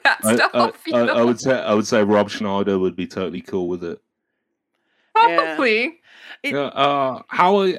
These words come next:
Speaker 2: how y'all doing? Or whatever.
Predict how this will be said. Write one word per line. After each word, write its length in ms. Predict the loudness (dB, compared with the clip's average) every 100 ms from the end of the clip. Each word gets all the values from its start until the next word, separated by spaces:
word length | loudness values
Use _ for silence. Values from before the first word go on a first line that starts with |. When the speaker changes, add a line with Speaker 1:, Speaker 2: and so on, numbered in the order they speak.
| -6 -6
Speaker 2:
how 360 | -6 -6 -6
y'all 400 | -2 0 2 0
doing? 680 | 2 2 2 0 -4 -8 -10 -14 -18 _ _ _
Or 300 | -14 -14 -14 -20 _ _ _ _
whatever. 500 | -14 -10 -6 -4 -4